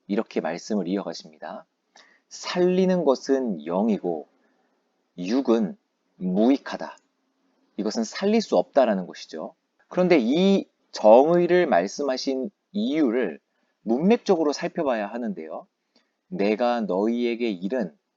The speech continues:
뭐가요? 바로 말입니다.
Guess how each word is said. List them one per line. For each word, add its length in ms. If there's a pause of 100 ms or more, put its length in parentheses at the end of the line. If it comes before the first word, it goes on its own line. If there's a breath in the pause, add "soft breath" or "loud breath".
(400)
뭐가요? 460 (440)
바로 200
말입니다. 840